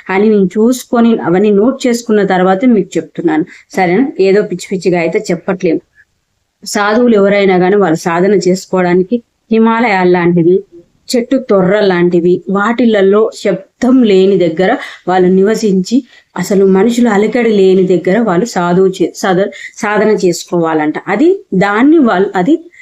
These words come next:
శివ సాధన అంటారట, సాధన అంట. ఇట్లా ఇళ్లల్లో ఉండి అవి తెప్పించుకొని తిని,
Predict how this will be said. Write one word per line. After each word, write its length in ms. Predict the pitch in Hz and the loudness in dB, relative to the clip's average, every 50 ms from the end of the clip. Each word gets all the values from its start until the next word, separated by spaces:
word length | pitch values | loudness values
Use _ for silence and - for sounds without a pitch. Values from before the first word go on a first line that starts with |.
| - _ | -20 _
శివ 240 | - - 254 240 233 | -6 -2 0 0 0
సాధన 380 | 233 233 226 208 196 190 185 180 | 0 0 0 0 2 2 2 2
అంటారట, 460 | 165 160 156 160 156 151 147 139 185 | 0 0 -2 -4 -6 -8 -8 -10 -12
సాధన 380 | 180 - 202 196 190 190 180 175 | -8 -4 -2 0 2 2 2 2
అంట. 140 | 160 156 - - - | 0 -2 -2 -2 -4
ఇట్లా 320 | 208 220 - - 247 247 | -4 -4 -2 -2 -2 0
ఇళ్లల్లో 520 | 247 220 202 202 202 220 226 233 226 214 208 | 0 0 0 0 0 2 2 2 2 2 2
ఉండి 460 | 196 190 190 185 180 180 185 196 190 _ _ _ _ _ _ - | 2 2 2 2 2 2 2 0 -2 _ _ _ _ _ _ -6
అవి 200 | 170 180 190 185 | -4 -2 -2 0
తెప్పించుకొని 720 | 175 233 190 180 - 185 175 - - - 220 208 202 190 | 0 -2 -4 -4 -4 -6 -8 -6 -4 -2 -2 0 0 0
తిని, 240 | 190 196 190 190 | 2 2 2 4